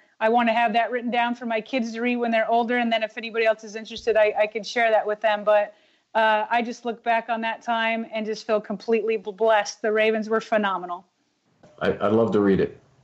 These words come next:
Speaker 2: I, I'll, uh, I'll talk a little bit about what Maureen and I do in the off season, 'cause Maureen is just unbelievably supportive of this project. And, you know, we don't talk enough about how much time she puts in every week to control the score sheet.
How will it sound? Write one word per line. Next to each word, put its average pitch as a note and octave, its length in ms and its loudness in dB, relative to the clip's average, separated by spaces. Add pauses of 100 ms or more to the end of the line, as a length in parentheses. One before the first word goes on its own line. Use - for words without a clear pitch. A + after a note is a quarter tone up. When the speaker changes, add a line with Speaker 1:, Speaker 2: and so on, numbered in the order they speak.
(800)
Speaker 2:
I, A#2+ 80 4
I'll, C#3 360 4
uh, C3 220 4
I'll C#3 100 0
talk D#3 180 -2
a B2+ 40 -4
little D3+ 220 -2
bit F3 140 -2
about D3+ 200 -2
what C#3+ 140 -6
Maureen C#3+ 240 -4
and D3 100 -4
I C#3+ 80 2
do C#3+ 160 -4
in C#3 60 -4
the C3+ 180 -4
off C3+ 140 -2
season, C3+ 280 -6
'cause A#2+ 160 -4
Maureen C3 280 2
is A2 120 2
just B2 200 0
unbelievably C3 720 2
supportive B2+ 540 2
of A2 120 0
this A2 140 0
project. A#2+ 560 0
And, G2+ 160 -2
you F#2+ 80 -4
know, G2+ 80 0
we G#2 100 0
don't A#2 180 2
talk A2 240 0
enough A2 280 0
about G#2+ 280 0
how A#2+ 140 2
much A#2 240 0
time A#2 220 0
she A2+ 120 -6
puts A2+ 280 -4
in A2 80 0
every G2+ 240 0
week A2+ 280 2
to G2 80 -4
control F#2+ 360 0
the F#2+ 80 0
score A2+ 320 2
sheet. A2+ 400 0